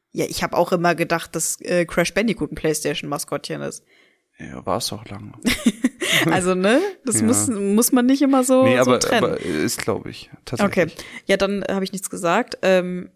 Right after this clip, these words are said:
Speaker 1: aber, äh, ich, wir haben hier irgendwo noch God of War drei rumliegen. Und die anderen finden wir bestimmt auch noch.
Speaker 2: Ja, aber ich würd's, wenn, dann gerne auf der fünf spielen. Also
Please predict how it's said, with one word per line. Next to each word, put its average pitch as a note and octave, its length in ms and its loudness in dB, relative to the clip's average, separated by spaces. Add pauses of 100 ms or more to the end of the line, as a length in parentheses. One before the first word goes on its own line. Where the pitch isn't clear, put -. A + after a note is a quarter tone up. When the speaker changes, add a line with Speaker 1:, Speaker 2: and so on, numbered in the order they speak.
(180)
Speaker 1:
aber, F3+ 560 0
äh, F#3 200 -8
ich, G3 200 -12
wir A3+ 200 -6
haben D#4+ 160 -8
hier G4+ 140 0
irgendwo D#4+ 280 0
noch D#4+ 160 0
God D#4+ 120 0
of D4+ 140 -8
War D4+ 80 -2
drei E4 180 -4
rumliegen. G#3 540 -2
Und G#3 160 -10
die A3+ 40 0
anderen C#4 240 2
finden C#4+ 200 -2
wir D4 80 2
bestimmt C#4 280 -6
auch A#3 140 0
noch. D#3+ 220 -4 (440)
Speaker 2:
Ja, D3+ 120 4
aber E3+ 140 2
ich F3+ 140 -4
würd's, - 220 -8
wenn, C#3 160 2
dann C3+ 120 0
gerne A2+ 180 0
auf G#2+ 100 -4
der G#2+ 120 -6
fünf A2 260 -12
spielen. - 400 -10 (2250)
Also A2 260 -2